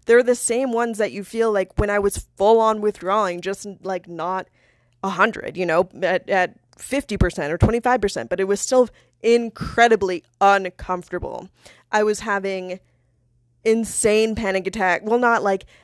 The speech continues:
as bad as when I withdrawing. Nothing will be as bad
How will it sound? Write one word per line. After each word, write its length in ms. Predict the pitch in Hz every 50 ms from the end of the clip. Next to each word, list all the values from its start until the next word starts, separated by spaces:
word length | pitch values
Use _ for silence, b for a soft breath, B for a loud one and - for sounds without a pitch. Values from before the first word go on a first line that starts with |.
| b
as 200 | - 202 208 185
bad 500 | 175 170 160 - 180 165 165 175 175 165
as 140 | 170 175 175
when 140 | 170 175 175
I 80 | 156 160
withdrawing. 520 | 160 160 - 175 143 175 208 214 220 226
Nothing 540 | 240 240 254 - - 196 131 110 - 185 180 - _ -
will 180 | 196 208 208
be 200 | 180 208 196 190
as 120 | 175 175 -
bad 400 | - 185 160 147 139 113 110